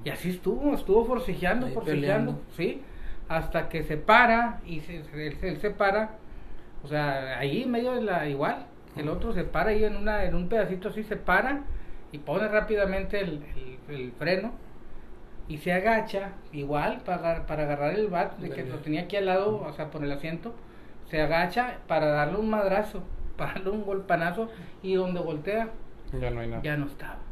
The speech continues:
Speaker 1: Pero que lo intentó sacar. O sea, imagínate, una cosa que se, ya de por sí que se te aparezca.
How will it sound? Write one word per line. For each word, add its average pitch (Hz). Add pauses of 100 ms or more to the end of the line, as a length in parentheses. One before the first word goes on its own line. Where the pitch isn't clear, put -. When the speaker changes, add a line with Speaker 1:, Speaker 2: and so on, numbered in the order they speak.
(640)
Speaker 1:
Pero 151
que 156
lo 147
intentó 143 (600)
sacar. - (500)
O -
sea, 156
imagínate, 190
una 220
cosa 269
que 262
se, 247 (120)
ya 190
de 349
por 247
sí 247
que 254
se 233
te 214
aparezca. 185